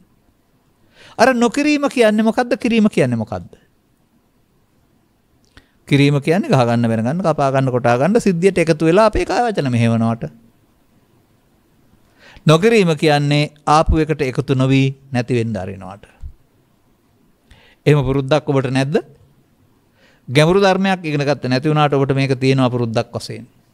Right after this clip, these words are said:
මම පෙන්නන්නම් ඕන්න. ඔබ මවක් වෙන්න පුළුවන්,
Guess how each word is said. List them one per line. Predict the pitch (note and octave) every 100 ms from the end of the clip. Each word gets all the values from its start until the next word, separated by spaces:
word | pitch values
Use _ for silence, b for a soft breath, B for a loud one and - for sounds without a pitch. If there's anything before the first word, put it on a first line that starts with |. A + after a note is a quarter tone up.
| _ _ _ _ _ _ _ - _ _ _ _ _ -
මම | A3
පෙන්නන්නම් | A3+ B3 C4+ B2 G2+
ඕන්න. | F#2 - - _ _ _ _ _ _ _ _ _ _ _ _ _ -
ඔබ | A#2
මවක් | G#2+ A#2+ D3 D3+ -
වෙන්න | D#3 D#3+
පුළුවන්, | E3 E3 G3